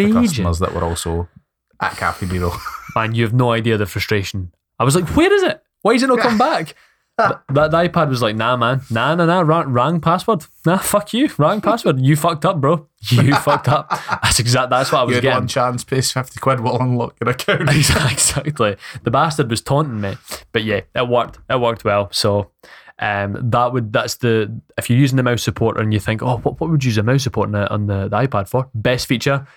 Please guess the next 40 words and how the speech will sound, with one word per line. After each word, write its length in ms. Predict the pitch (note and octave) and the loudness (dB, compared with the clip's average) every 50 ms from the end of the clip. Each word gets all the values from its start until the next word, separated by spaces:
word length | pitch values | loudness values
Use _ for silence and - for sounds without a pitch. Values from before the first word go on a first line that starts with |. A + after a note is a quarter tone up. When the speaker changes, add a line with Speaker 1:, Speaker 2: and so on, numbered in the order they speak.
| _ _ | _ _
Speaker 1:
external 400 | - A#2+ - - - A#2+ A2+ A2+ | -6 -6 -4 -2 -2 0 0 0
display. 500 | G#2+ G#2+ G#2+ - - A#2 G#2+ G#2 G2+ G2 - _ - - - _ _ - | 0 0 -2 -2 0 0 2 2 0 -2 -6 _ -20 -20 -20 _ _ -6
That's 220 | G#2 - - - | -6 -4 -4 -4
what 80 | A2+ A2 | -4 -2
the 60 | G#2 | 0
mouse 200 | G#2 G2+ G2 - | 0 0 -2 -2
support 320 | - F#2 - A2 G#2 - | -4 -4 -2 -2 -2 0
is 120 | G#2 G2 - | -2 -4 -4
Speaker 2:
Mm. 260 | - - F#2 F2 E2+ | -6 -6 -6 -4 -2
Speaker 1:
perfect 400 | E2+ - F2 - - - - - | 0 0 -2 -2 -4 -6 -8 -8
for. 260 | - - G2+ F#2+ F#2+ - _ _ _ _ _ _ _ | -4 -4 -4 -4 -6 -8 _ _ _ _ _ _ _
So 140 | - - G#2 | -6 -4 -2
yeah. 220 | G2+ G2 G2+ G2+ - _ _ _ _ _ - - - | 0 0 0 -2 -4 _ _ _ _ _ -20 -20 -10
Speaker 2:
So 280 | - - A2+ G#2 G2+ F2+ | -4 -2 0 0 0 0
moving 360 | A2 A#2 B2+ A#2+ A2+ A2+ G2+ | 2 2 2 2 0 0 0
on, 360 | G2+ G#2+ G2+ F#2+ F2 F2 E2+ - | 0 2 0 0 0 -2 -4 -4
I 140 | - F#2 F#2 | -2 -2 -2
know 640 | F#2 F#2+ G2 G2 G2 G2+ G2 F#2+ F#2 F2 D#2 - - | 0 0 0 0 0 0 0 0 0 -2 -4 -4 -4
I 120 | - E2+ | -6 -6
said 280 | E2 - F2+ E2+ E2 E2 | -4 -4 -4 -4 -4 -2
I 140 | E2+ E2+ E2+ | -2 -2 -2
O 100 | E2+ E2+ | -2 -2
S 180 | E2 D#2+ - | -4 -4 -6
thirteen, 460 | - - D#2 D#2 - - E2+ D#2+ E2+ | -4 -4 -4 -4 -6 -6 -8 -8 -6
but 140 | E2 - - | -4 -4 -2
I'm 80 | G#2+ C#3 | -2 -2
just 120 | D#3 D3 - | -4 -4 -4
gonna 120 | F#3+ E3+ | -4 -4
touch 300 | - - F#3 F#3 - - | -2 -4 -6 -6 -4 -6
on 140 | A2 E2+ E2+ | -4 -4 -4
it. 80 | - - _ _ _ _ _ _ _ _ - | -6 -8 _ _ _ _ _ _ _ _ -12
Catalina, 540 | - - E3 - D3+ E3 E3 D3 A2+ G#2+ - _ _ _ _ _ _ _ _ _ _ _ _ _ - | -6 -4 -2 -2 -2 -2 0 -2 -2 -2 -4 _ _ _ _ _ _ _ _ _ _ _ _ _ -8
coming 220 | - D3+ D3 C#3+ A2+ | -2 0 2 2 2
Speaker 1:
Mm. 40 | |
Speaker 2:
soon 180 | G#2 C#3+ C#3+ C3 | 2 2 0 0
too. 280 | C3 D3 D#3 C#3+ A#2+ - - - | 0 0 0 0 0 -2 -6 -4
Now, 340 | A#2+ A#2+ A#2 A#2 A#2 A2+ - _ _ _ _ - | -2 0 0 0 0 -2 -4 _ _ _ _ -2
the 60 | C3+ | 0
reason 200 | C#3+ D3+ C#3+ D3+ | 2 2 2 2
I'm 120 | C#3+ C#3 | 0 0